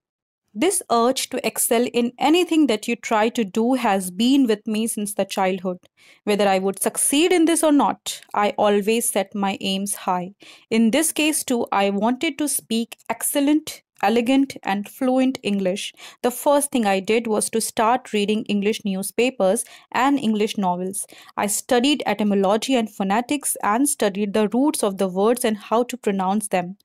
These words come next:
I used to stand in front of the mirror and practice speaking, realizing my mistakes and correcting them myself all the time and improvising and improving day by day.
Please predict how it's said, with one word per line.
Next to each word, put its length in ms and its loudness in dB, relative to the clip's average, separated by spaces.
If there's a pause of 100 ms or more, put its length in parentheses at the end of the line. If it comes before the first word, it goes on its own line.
(380)
I 140 2
used 360 2
to 100 0
stand 360 0
in 140 -2
front 260 0
of 120 -2
the 100 2
mirror 420 2
and 220 -4
practice 500 -2
speaking, 520 -4
realizing 640 2
my 120 2
mistakes 640 -2 (260)
and 300 2
correcting 500 0
them 160 2
myself 640 0 (100)
all 300 4
the 100 0
time 440 -4
and 160 -2
improvising 800 0
and 160 -2
improving 640 0
day 200 2
by 260 0
day. 320 -4